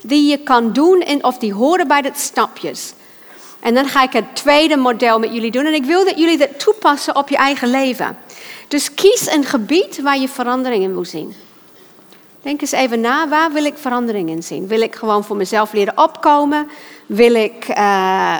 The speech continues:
ehm, mijn, van mijn eetverslaving af? Of mijn kopen, kopen, koopverslaving, dat heet, je zal dat ook kunnen, winkeltherapie kunnen noemen. <laughs> Eh, wil ik, ehm,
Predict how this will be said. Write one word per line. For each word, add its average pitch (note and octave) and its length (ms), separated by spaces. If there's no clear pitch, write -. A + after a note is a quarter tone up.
ehm, G3 640
mijn, G3+ 300
van G#3+ 160
mijn G#3 180
eetverslaving C#4+ 1000
af? B3 460
Of - 180
mijn G3 240
kopen, C4 760
kopen, A#3+ 960
koopverslaving, A#3 920
dat A3 80
heet, A3+ 260
je A3+ 100
zal A#3 220
dat A3 140
ook A#3+ 180
kunnen, A3 300
winkeltherapie A#3+ 840
kunnen A3 320
noemen. A#3+ 340
<laughs> - 60
Eh, A#3 220
wil C4+ 280
ik, D4+ 380
ehm, A3+ 800